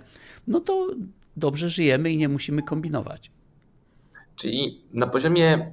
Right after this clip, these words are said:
Speaker 2: pierwszych założeń wystarczy potestować sobie robienie odwrotnie na początku. Też o tym pisałeś w pierwszej książce, pamiętam,
Speaker 1: Tak,
Speaker 2: tak?
Speaker 1: tak, tak, tak, tak. Po prostu d-, bierzemy pod, pod lupę nasze przekonania dotyczące życia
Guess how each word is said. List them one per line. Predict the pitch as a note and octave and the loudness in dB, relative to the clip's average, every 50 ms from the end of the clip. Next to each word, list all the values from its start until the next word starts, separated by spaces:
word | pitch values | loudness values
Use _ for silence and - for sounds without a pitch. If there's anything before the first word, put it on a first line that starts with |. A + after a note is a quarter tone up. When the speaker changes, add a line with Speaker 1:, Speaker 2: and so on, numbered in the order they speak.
| - - - | -14 -16 -4
Speaker 2:
pierwszych | - - D#3+ D#3 - - C3 | 4 6 8 8 8 8 6
założeń | A#2+ A#2 A2 A#2 B2 B2+ C3 C3 A#2+ B2 A#2 | 6 6 6 6 6 4 2 2 2 -2 -2
wystarczy | A#2 A#2+ A2+ - D3 D3 - - - - C3+ B2+ B2+ B2+ B2+ - - - - _ _ _ - | -2 -2 2 2 2 2 2 0 -4 0 2 4 2 2 0 -6 -16 -20 -20 _ _ _ -8
potestować | B2 B2 - A#2+ A2+ - - - E3+ G#3 A#3+ F#3+ D3+ C#3+ - - | -6 -2 0 0 0 0 2 4 4 4 6 4 2 2 0 -2
sobie | - - C#3 C3+ C3 C3+ C3+ C3+ B2 - - - | 0 2 2 2 2 2 2 2 2 2 -2 -4
robienie | - B2+ A#2+ C3 B2 B2+ B2+ - - - | -4 -2 -2 -2 -2 0 -2 -2 -2 -2
odwrotnie | - A2+ A#2 A2+ G2+ E2+ - - - - - - _ _ _ _ - | -4 -2 2 4 4 4 4 2 -6 -8 -10 -12 _ _ _ _ -4
na | A2+ | -4
początku. | A2+ - - - F#2+ G2 - - | -2 -2 -2 -2 -4 -4 -4 -10
Też | C3 - | -12 -12
o | |
tym | - C#3 C3 | -12 -12 -8
pisałeś | - - C3+ C3 | -2 -2 -2 0
w | - | -2
pierwszej | C3+ C3+ C#3 C3 | -4 -4 -4 -2
książce, | - A2 - - F#2 | -2 -2 -2 -2 -2
pamiętam, | - F#2+ F#2 F2 - D#3 - | -2 -2 -2 0 2 4 6
Speaker 1:
Tak, | - D#3 | 6 4
Speaker 2:
tak? | D#3 - _ - | 4 2 _ -2
Speaker 1:
tak, | - G2+ - - - _ - | -2 -2 -2 -4 -12 _ -2
tak, | B2+ G2+ - - - - _ - | -2 -2 -2 -4 -14 -20 _ -2
tak, | - A#2+ F#2+ - - - _ _ _ | 0 0 0 -2 -6 -20 _ _ _
tak. | - D3 A#2 - - - - - - - | 0 0 0 -2 -4 -16 -20 -20 -10 -2
Po | - D#3+ | 0 0
prostu | D#3 E3+ G3 G3+ G3+ - - F#3 F#3 F#3+ - C#3 | 2 4 2 2 2 2 2 4 4 4 2 0
d-, | C#3+ C#3+ - - | -4 -4 -4 -2
bierzemy | B2+ D3 D#3 D3+ F3 G3 G3 F#3+ | 2 2 2 4 2 2 0 0
pod, | F3+ - E3 - - - - - - - - - | -2 -4 -6 -8 -8 -16 -20 -20 -20 -20 -4 4
pod | - D3+ - D3 | 4 4 6 6
lupę | F3 G#3+ G#3 - F#3+ F3+ F3+ - | 4 4 6 8 6 6 6 4
nasze | A#2+ C#3 F3+ G3+ - - G#3 - | 4 4 4 4 4 2 0 0
przekonania | - - - E3+ - - D#3+ C#3+ D3 F3+ A3+ A#3 G#3+ F3+ | 0 0 0 0 2 4 2 4 4 2 2 2 2 2
dotyczące | D#3 D#3 D3+ - D3 - D#3+ D3+ D3+ D3 - C3+ | 0 0 0 0 -2 0 2 0 0 2 0 -2
życia | A#2+ A#2 G2 - - E3+ G3 C4 | 0 -2 -4 -2 -2 -2 -2 -2